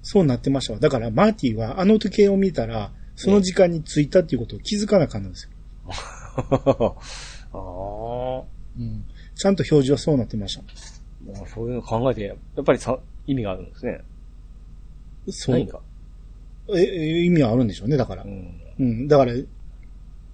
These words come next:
Speaker 1: 今どこにおるんやろうってわからんかったら、あの時計を見ればいいっていう話。
Speaker 2: うん。
Speaker 1: うん。えー、じゃあ続いて、コナタンさんからいただきました。
Speaker 2: はい。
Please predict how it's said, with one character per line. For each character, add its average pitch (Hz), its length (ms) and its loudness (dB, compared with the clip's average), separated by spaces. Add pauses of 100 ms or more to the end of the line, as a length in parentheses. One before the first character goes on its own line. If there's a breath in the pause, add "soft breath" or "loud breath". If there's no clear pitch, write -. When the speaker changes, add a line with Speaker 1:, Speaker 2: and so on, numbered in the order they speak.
(260)
Speaker 1:
今 190 240 8
ど 190 100 6
こ 208 100 10
に 208 80 10
お 202 80 10
る 202 120 8
ん 190 40 4
や 180 100 6
ろ 156 80 8
う - 20 6
っ - 20 -10
て 151 80 6
わ 151 80 6
か 165 140 6
ら 160 140 4
ん 156 440 -2
か - 160 -2
っ 147 80 2
た 233 100 4
ら、 143 100 8
あ - 20 4
の 139 100 2
時 123 160 -2
計 135 60 6
を 135 60 8
見 131 120 2
れ 120 100 2
ば 110 120 -2
い 139 40 2
い - 20 2
っ - 20 -10
て 143 100 -4
い 101 60 0
う - 20 -6
話。 110 240 -4
Speaker 2:
う 98 40 -8
ん。 87 400 -12 (520)
Speaker 1:
う 120 60 -6
ん。 90 200 -10 (1120 soft breath)
え 131 1160 6
ー、 110 40 -10
じ 123 120 -2
ゃ - 40 4
あ - 40 -10
続 120 480 -6
い 113 120 -2
て、 - 340 2 (180)
コ 269 160 4
ナ 277 140 6
タ 202 180 4
ン 151 80 2
さ 156 100 -2
ん 143 80 2
か 156 80 4
ら 151 40 6
い - 20 6
た 117 80 0
だ 98 40 0
き 107 60 -4
ま 101 60 -4
し - 80 -6
た。 - 80 -10 (440)
Speaker 2:
は 170 80 6
い。 127 160 0